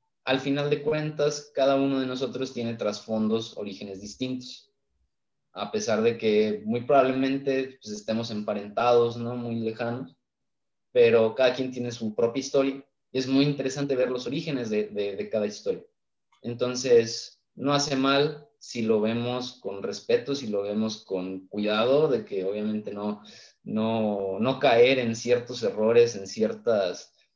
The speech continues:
en ciertos sesgos que precisamente han, han sido los que, pues,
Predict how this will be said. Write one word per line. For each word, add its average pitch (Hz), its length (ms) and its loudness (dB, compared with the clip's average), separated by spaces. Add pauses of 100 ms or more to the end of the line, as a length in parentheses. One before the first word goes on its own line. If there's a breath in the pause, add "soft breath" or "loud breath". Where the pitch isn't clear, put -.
(240)
en 107 80 -8
ciertos 131 380 0
sesgos 127 880 2
que 107 80 -6
precisamente 117 600 -2
han, 117 220 -4
han 117 140 -6
sido 120 300 0
los 104 320 -2
que, 95 320 -6
pues, - 480 -18